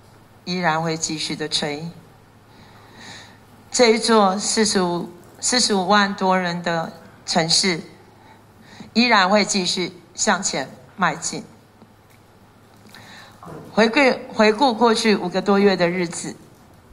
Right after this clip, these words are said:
我带着团队的同仁检视这八年来的基础，也在这八年来的基础上面提出一件又一件的政策。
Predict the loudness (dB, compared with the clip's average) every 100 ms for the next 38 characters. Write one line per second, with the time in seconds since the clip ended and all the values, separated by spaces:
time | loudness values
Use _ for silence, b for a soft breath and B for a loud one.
0 | -10 -6 2 2 4 0 0 -2 0 -2
1 | -2 -2 -2 -2 -4 -8 -14 -20 -20 -20
2 | B B B -2 0 2 4 4 2 0
3 | -14 -2 -2 0 2 4 4 2 0 0
4 | 0 0 -2 -4 -6 -4 -4 -6 -10 -20
5 | -20 B B B B B -4 0 2 2
6 | 4 2 0 -2 0 0 -2 -6 -4 -6
7 | -6 -8 -8 -8 -6 -4 0 -2 -2 -6
8 | -8 -10 -14 -20 -16 -6 -4 2 2 0
9 | -4 -6 -2 0 0 -2 -2 -2 -2 -6
10 | -6 -6 -8 -8 -8 -6 -6 -6